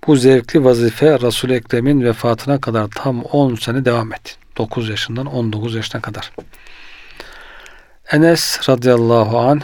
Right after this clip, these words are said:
Mescid-i Nebevi'nin civarında arkadaşlarıyla oynar.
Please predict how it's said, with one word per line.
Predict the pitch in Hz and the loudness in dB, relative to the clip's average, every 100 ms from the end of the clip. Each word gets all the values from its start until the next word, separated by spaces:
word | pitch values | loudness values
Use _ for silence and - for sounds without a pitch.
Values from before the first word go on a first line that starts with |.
| - | -2
Mescid-i | 131 131 - 151 131 | 0 0 -2 -2 0
Nebevi'nin | 120 120 113 123 143 | 2 2 2 2 2
civarında | 120 117 117 113 110 113 147 135 | 2 4 4 4 2 2 2 2
arkadaşlarıyla | 120 113 117 117 - 127 131 | -2 -2 -2 -2 0 -2 0
oynar. | 123 117 104 107 - | 0 0 0 -6 -10